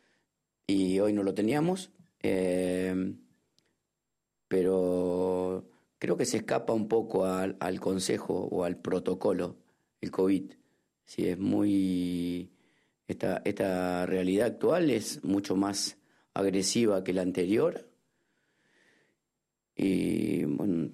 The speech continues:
no sé cómo, sinceramente no, no, no, no tengo el argumento como la, o la llave para tratar de controlar eso. Ex-, pedimos excesiva-, <laughs> excesivo cuidado, pero, pero hoy nos encontramos con una situación bastante incómoda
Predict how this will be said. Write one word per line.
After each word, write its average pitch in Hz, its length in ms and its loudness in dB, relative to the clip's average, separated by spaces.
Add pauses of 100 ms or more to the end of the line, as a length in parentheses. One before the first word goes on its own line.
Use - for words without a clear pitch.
(140)
no 87 180 -2
sé - 220 -4
cómo, 90 720 0
sinceramente 113 720 0
no, 95 960 0
no, - 180 -4
no, - 240 0
no 117 200 2
tengo 117 260 2
el 98 80 2
argumento 98 640 2
como 90 440 -2
la, 90 140 0 (200)
o 92 100 2
la 90 160 0
llave 107 480 0
para 80 720 -4 (140)
tratar 92 320 -2
de 92 100 2
controlar 90 540 0
eso. 98 480 -2 (520)
Ex-, - 220 -6
pedimos 101 460 2
excesiva-, 87 400 -2
<laughs> 107 80 -2
excesivo 107 500 0
cuidado, 104 460 2
pero, 90 540 0 (840)
pero 92 200 0
hoy 110 100 2
nos 101 140 2
encontramos 95 400 0
con 95 60 2
una 98 120 2
situación 92 340 0
bastante 92 320 -2
incómoda 127 640 0